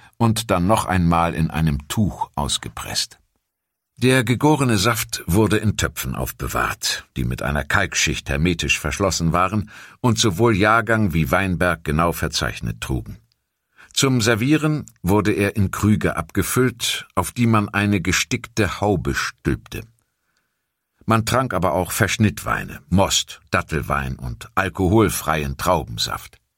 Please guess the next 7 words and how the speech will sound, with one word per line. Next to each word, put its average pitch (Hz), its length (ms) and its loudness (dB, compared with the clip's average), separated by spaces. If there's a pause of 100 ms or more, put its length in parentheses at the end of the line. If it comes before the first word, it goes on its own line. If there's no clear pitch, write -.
(800)
Bei 131 160 2
Festlichkeiten 156 880 -2
und 87 280 -2
Einladungen 90 960 0
wurde 80 420 0
tüchtig - 440 -2
gezecht. - 640 -6